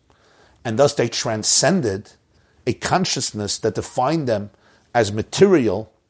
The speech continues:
people who are confined by various natural realities inside or outside. Velulei hachet haya olam shekulei Shabbos.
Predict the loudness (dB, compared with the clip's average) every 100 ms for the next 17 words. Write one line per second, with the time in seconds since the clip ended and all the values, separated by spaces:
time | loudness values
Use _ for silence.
0 | _ _ _ _ _ _ _ _ -16 -2
1 | -2 0 -2 -2 _ _ _ _ _ 6
2 | 6 6 -2 -6 -4 2 4 2 0 -6
3 | -12 _ _ _ _ _ _ _ _ 0
4 | 2 0 0 0 0 -2 -4 -2 -2 -4
5 | -8 -6 -6 -8 _ _ _ _ _ -6
6 | -4 2 2 2 0 -4 -4 -4 -4 -2
7 | 0 2 2 2 -2 -6 -10 -14 -20 -20
8 | _ _ _ _ _ _ _ _ _ _
9 | _ -6 2 4 4 2 6 4 4 0
10 | 0 0 0 0 -4 -2 -2 -2 -4 -2
11 | -4 -6 -6 -4 -4 -4 -4 -4 -6 -12
12 | -14 -16